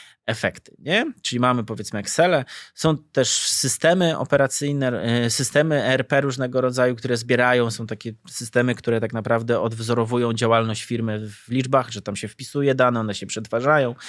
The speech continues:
łączą się nie tylko dane finansowe, ale na przykład produkcyjne, czy tam operacyjne i, i, i, i wiele innych i na podstawie tego można wyciągać z baz danych do różnego rodzaju narzędzi typu Power B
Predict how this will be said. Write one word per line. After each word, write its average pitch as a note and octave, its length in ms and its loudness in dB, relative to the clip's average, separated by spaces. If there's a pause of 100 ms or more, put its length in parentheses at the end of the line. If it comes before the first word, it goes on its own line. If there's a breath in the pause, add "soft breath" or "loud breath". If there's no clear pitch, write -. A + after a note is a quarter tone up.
(220 loud breath)
łączą B2 300 2
się A#2 160 0
nie A#2 100 0
tylko A#2 240 -2
dane A2+ 200 2
finansowe, C3 540 2
ale A#2 120 4
na G#2+ 60 -2
przykład G#2+ 220 -6
produkcyjne, A#2+ 1000 2
czy - 80 -8
tam A2+ 140 0
operacyjne B2+ 1000 2
i, A#2+ 80 -4
i, A#2+ 380 -6
i, B2 240 -4
i B2 40 -2
wiele A#2+ 260 4
innych F3 380 -2
i C3 40 -14
na B2+ 80 -2
podstawie B2+ 440 -2
tego A#2+ 300 -2 (320 loud breath)
można C3+ 340 4
wyciągać A#2+ 480 2
z A2 80 -6
baz A#2 260 2
danych A2+ 340 2
do G#2+ 200 -2 (300 loud breath)
różnego A#2+ 320 2
rodzaju A2+ 300 4
narzędzi A2 600 0 (220 loud breath)
typu G#2+ 220 -4
Power A#2 320 4
B A2 100 -8